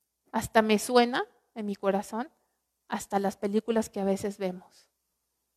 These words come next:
Porque es hasta el que se complace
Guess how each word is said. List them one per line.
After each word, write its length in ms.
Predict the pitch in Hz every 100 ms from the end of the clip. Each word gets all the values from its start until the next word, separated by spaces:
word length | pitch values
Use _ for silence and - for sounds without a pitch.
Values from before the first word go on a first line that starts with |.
| _ _ _ _ _ _ _ _ _ _ _ _ _ _ _ _ _ _
Porque 300 | 202 196 226
es 120 | 226
hasta 220 | 240 - 214
el 100 | 202
que 160 | 214
se 220 | 208 214
complace 880 | 202 202 190 196 214 226 - 214 190